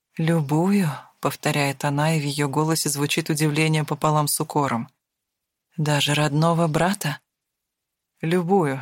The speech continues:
даже..." Перед глазами Парис, прозванный Александром. "Любимый брат, красивый, как юный бог".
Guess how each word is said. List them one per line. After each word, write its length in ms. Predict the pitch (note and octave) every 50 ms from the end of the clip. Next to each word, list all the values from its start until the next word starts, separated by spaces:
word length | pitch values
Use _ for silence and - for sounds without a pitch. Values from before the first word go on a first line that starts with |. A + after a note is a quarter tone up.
| B2+ D3+
даже..." 560 | D3 C#3+ C#3+ D#3+ E3 E3 D3+ D3 D#3 D3+ C#3+ C3 - - - _ _ _ _ _ _ _ _ _ _ _ _ _ _ _ _ _ _
Перед 240 | - E3 F3 E3 D#3
глазами 500 | D#3 F3 F#3+ F#3+ F3 G#3 A3 A3+ A3 A3
Парис, 540 | G#3 - G3 F#3 F3 F3 F3+ F3 - - -
прозванный 560 | - D3+ D3+ D#3+ D#3 D3 D3+ D3+ D3+ D3 C#3
Александром. 640 | C3 A#2+ - - - D3 D3 C#3+ C3 - C3 A#2+ B2 _ _ _ _ _ _ _ _ _
"Любимый 500 | - C#3+ D3+ D3 C#3 C#3+ D#3+ F3 E3+ D#3+
брат, 420 | C#3+ D#3 D3+ D#3 D3+ D3+ - - _ _ _ _ _ _ _
красивый, 560 | - - B2+ C3+ - - - F#3+ G3+ F#3+ F#3+ F#3
как 260 | - F3+ E3 - F3
юный 260 | F3+ F3+ F#3 F3+ F3
бог". 420 | E3 D#3 D#3+ D3+ C3+ - - -